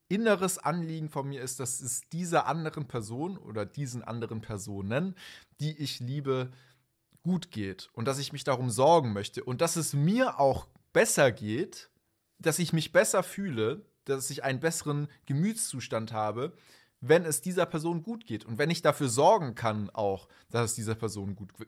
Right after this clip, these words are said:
geht, wenn ich da irgendwie helfen kann oder wenn ich einfach nur da sein kann und natürlich auch, wenn ich gemeinsam Zeit mit dieser Person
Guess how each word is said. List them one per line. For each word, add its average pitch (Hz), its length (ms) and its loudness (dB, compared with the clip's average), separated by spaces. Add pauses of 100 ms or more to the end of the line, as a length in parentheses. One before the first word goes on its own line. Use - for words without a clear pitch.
geht, 104 240 -6
wenn 107 80 -4
ich 104 100 -6
da 120 120 6
irgendwie 120 420 -2 (140)
helfen 156 460 2
kann 104 280 -6
oder 110 220 -4
wenn 123 80 -2
ich 131 100 -8
einfach 131 140 -2
nur 131 120 -2
da 151 260 8
sein 127 200 -2
kann 113 220 -10 (260)
und 170 100 -2
natürlich 208 280 -2
auch, 185 160 -2
wenn 185 80 -4
ich 175 120 -8
gemeinsam 165 320 -8
Zeit 156 220 -4
mit 139 100 -12
dieser 135 200 -8
Person 120 440 -10